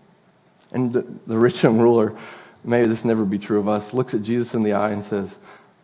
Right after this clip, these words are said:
"Yeah, I've done that." But what does Jesus do? He doesn't, I know that we would laugh or we would just, "Oh my goodness, this guy." Jesus looks at him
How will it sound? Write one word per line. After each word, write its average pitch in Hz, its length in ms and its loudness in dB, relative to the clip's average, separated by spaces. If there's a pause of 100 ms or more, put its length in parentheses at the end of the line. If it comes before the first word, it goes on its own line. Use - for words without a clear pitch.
(140)
"Yeah, 120 180 -4
I've 104 140 -2
done 131 200 2
that." - 220 -8 (2500)
But 135 120 8
what 175 140 8
does 185 100 4
Jesus 175 340 0
do? 107 100 2
He 113 80 2
doesn't, 147 380 4 (480)
I 113 120 0
know 139 240 6
that 113 100 4
we 139 180 4
would 123 140 4
laugh 113 420 6
or 104 240 -2
we 127 60 0
would 107 160 -2
just, 101 260 -8 (300)
"Oh 104 180 -4
my 92 160 -4
goodness, 95 360 -8
this 101 120 -14
guy." 98 300 -8 (720)
Jesus 156 280 2
looks 135 360 2
at 104 120 4
him 117 220 -2